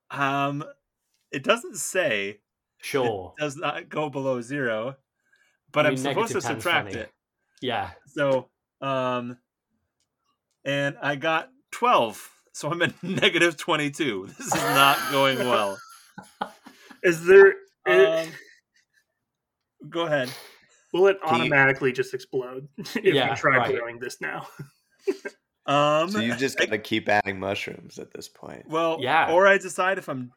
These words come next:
Speaker 1: done, and I, I don't know. I might decide that I'm done at this point.
Speaker 2: Oh, this is
Speaker 1: Um,
Speaker 2: your fir-, you gotta go big or go home.
Speaker 1: <laughs>
Speaker 2: Let,
Speaker 3: Yeah.
Speaker 2: let's, let's go
Speaker 1: All right.
Speaker 2: all out.
Speaker 1: So I'm gonna add a bitter spurt.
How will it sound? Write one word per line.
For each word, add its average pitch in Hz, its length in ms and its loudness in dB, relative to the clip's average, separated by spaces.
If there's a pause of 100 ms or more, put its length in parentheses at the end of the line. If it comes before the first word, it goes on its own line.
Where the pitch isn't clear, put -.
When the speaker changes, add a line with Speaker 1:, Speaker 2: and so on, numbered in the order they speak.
Speaker 1:
done, 117 460 -4 (200)
and 120 100 -8
I, 135 160 0
I 139 120 -4
don't 147 120 -4
know. 120 320 0
I 123 100 -8
might 151 260 -4
decide 135 400 -2
that 120 100 -10
I'm 107 160 -8
done 123 240 -4
at 123 80 -10
this 127 160 -14
point. 107 360 -12 (760)
Speaker 2:
Oh, 123 260 2
this - 120 0
is 226 80 -2
Speaker 1:
Um, - 40 0
Speaker 2:
your 180 120 2
fir-, 185 220 -2
you 147 120 -4
gotta 147 160 2
go 131 180 0
big 123 180 -4
or 113 80 -6
go 110 140 -6
home. 95 380 -8 (220)
Speaker 1:
<laughs> - 260 -20
Speaker 2:
Let, 156 260 -2 (140)
Speaker 3:
Yeah. 131 240 -4
Speaker 2:
let's, 160 420 -6
let's 151 380 -6
go 151 100 0
Speaker 1:
All 135 80 4
right. 123 140 4
Speaker 2:
all 120 100 -2
out. 104 360 -6 (100)
Speaker 1:
So 165 340 0
I'm 151 80 -2
gonna 185 160 2
add 170 140 0
a 156 60 -2
bitter 147 320 -4
spurt. - 380 -12